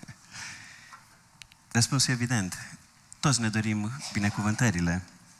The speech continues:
În mod instinctiv, vorbim cu drag despre binecuvântări, doar despre binecuvântări. Și n-am vrea să menționăm nimic despre blestem. Până și în titlul predicii am pus prima dată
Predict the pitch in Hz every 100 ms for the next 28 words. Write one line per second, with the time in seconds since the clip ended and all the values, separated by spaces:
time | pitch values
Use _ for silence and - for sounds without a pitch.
0 | - - - - - - - - - -
1 | 143 185 160 151 139 131 147 131 107 101
2 | - - - - - - - - - -
3 | - - - - 135 135 160 143 131 127
4 | 113 - 113 110 107 - 104 101 90 85
5 | - - - 131 135 95 82 85 - -
6 | 95 90 - 95 87 90 90 82 90 85
7 | 87 80 - - - - - - - -
8 | - - - - - - - - 143 127
9 | 120 113 113 117 110 110 107 92 95 -
10 | 95 92 92 - 92 92 98 87 82 92
11 | - - 190 190 - 160 131 117 160 165
12 | 160 147 113 117 127 123 120 127 - 135
13 | 120 113 113 - 113